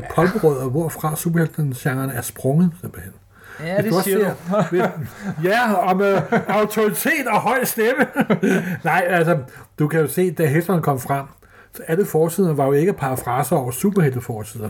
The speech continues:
Speaker 2: Nej.
Speaker 1: Det var parafraser over pulpforsider. Det er jo sådan nogle billige magasiner, der kom i tyverne og trediverne og fyrrerne, primært i U S A, hvor det var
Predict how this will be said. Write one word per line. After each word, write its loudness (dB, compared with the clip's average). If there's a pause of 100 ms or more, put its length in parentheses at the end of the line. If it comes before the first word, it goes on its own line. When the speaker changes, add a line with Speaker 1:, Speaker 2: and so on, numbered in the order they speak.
Speaker 2:
Nej. -6 (280)
Speaker 1:
Det 4
var 8
parafraser 2
over -2
pulpforsider. 0 (400)
Det 4
er 8
jo 6
sådan 4
nogle 2
billige 6
magasiner, 0
der 0
kom 0
i -6
tyverne 2
og 2
trediverne -2
og -2
fyrrerne, -4
primært -2
i -4
U -2
S -6
A, -4 (560)
hvor 6
det 4
var 0